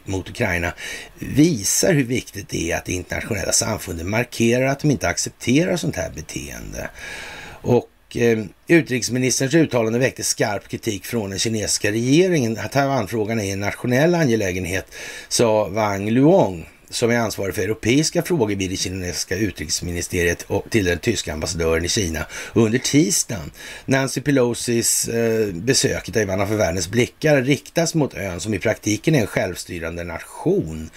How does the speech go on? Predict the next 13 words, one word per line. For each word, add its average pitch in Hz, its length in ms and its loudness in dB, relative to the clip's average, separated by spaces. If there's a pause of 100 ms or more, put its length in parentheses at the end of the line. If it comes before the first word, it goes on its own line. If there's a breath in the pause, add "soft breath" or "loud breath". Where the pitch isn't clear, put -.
(320 loud breath)
men 117 440 2
som 120 180 -2
den 117 80 0
kinesiska 117 540 0
regeringen 101 540 0
berä-, 101 320 0
betraktar 104 460 -2
som 110 160 -4
en 113 120 0
del 90 260 -2
av 101 160 -6
sitt - 360 -2
territorium. 113 920 2